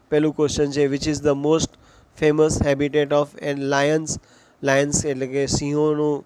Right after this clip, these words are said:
ખરેખર રહેવાનું સ્થળ કયું છે? બીજું, a kite wants to fly out of a valley, how will it fly? હવે kite એટલે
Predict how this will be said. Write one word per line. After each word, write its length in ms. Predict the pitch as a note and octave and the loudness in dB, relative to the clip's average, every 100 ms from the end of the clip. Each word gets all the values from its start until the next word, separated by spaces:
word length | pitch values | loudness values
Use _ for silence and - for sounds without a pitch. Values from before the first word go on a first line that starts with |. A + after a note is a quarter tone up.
| _ _ _ _ - _ | _ _ _ _ -20 _
ખરેખર 420 | - D3+ D3 D#3 | -4 0 2 2
રહેવાનું 380 | D3 C3+ C#3 D3 | 2 2 0 -2
સ્થળ 240 | B2+ D3 | -2 -4
કયું 320 | C#3+ C#3+ D3 C3+ | -2 -2 -2 -4
છે? 260 | C#3+ C#3 - _ | -4 -4 -6 _
બીજું, 280 | C#3+ C#3 B2+ - _ - _ _ | -6 -4 -8 -12 _ -20 _ _
a 60 | D3 | -8
kite 380 | C#3 D#3+ E3 E3 | 0 2 2 0
wants 340 | D3+ D#3 D#3 - | -2 -2 -2 -6
to 60 | D#3 | -6
fly 260 | D3+ D3+ | 0 4
out 260 | D3+ D3+ D#3 | 4 2 0
of 220 | D3 C#3+ D3 | -4 -2 -2
a 80 | |
valley, 260 | C#3 C#3 D3 | 0 -2 -2
how 460 | D3 - C#3+ D#3 D3 | -6 -12 0 0 2
will 200 | C#3+ D3 | -2 -4
it 160 | D3 | -4
fly? 260 | C#3+ C#3+ C#3+ _ _ _ _ _ _ _ _ | -2 -2 -2 _ _ _ _ _ _ _ _
હવે 200 | C3+ C#3+ | -2 -2
kite 500 | - E3+ D#3 C3+ - | 2 2 2 0 -6
એટલે 520 | D3 B2+ C3 C3+ C3+ | -14 -10 -6 -4 -6